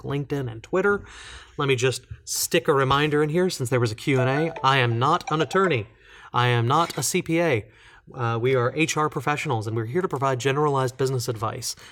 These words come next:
not, uh, professional advice that's gonna get me in trouble or, or sued. So, take it with a grain of salt. Talk to your attorney. Let me just put that in big, bold letters. Talk to your attorney,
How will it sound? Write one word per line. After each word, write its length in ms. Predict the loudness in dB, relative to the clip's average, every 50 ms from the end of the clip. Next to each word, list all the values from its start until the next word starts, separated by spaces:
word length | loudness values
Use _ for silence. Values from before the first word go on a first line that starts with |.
| -8
not, 480 | -2 2 4 4 4 4 2 0 -2 -8 -18 _ -20 -20 -20 -20 -8 -4
uh, 240 | 0 0 2 0 0
professional 640 | -2 -4 -2 0 0 2 2 0 0 0 2 2 2
advice 380 | 0 2 2 2 2 2 0
that's 160 | -2 -6 -4
gonna 180 | -2 -2 -2 0
get 160 | 0 -2 -2
me 160 | 0 0 0
in 100 | 0 0
trouble 500 | -2 -6 -4 -2 0 0 2 0 0 0
or, 160 | -2 -2 -2 0
or 140 | 0 -2
sued. 420 | -2 -2 0 2 2 2 0 -2 -6
So, 280 | -2 2 4 4 4 2 -2 -10 -20 -20 -18 -20 -20 -20 -4
take 140 | 0 4 4
it 60 | 6
with 100 | 6 6
a 20 | 6
grain 200 | 6 6 6 4
of 60 | 4
salt. 300 | 2 2 2 2 0 -4
Talk 300 | -6 -2 0 0 0 2
to 100 | 0 0
your 200 | 0 2 2 2
attorney. 540 | 2 0 0 0 2 2 2 2 0 -2 -4 -8 _ _ _ _ _ _
Let 80 | -4 -4
me 40 | -4
just 160 | -4 -6 -8
put 100 | -6 -4
that 140 | -4 -4 -4
in 140 | -4 -6 -8 -10 -4
big, 220 | -4 -2 -2 0 0
bold 260 | 0 0 0 -2 -2
letters. 300 | -2 -2 -2 -2 -2 -4
Talk 260 | -4 -4 -6 -6 -4
to 100 | -4 -2
your 140 | 0 0 0
attorney, 460 | 0 0 0 0 0 0 0 -2 -4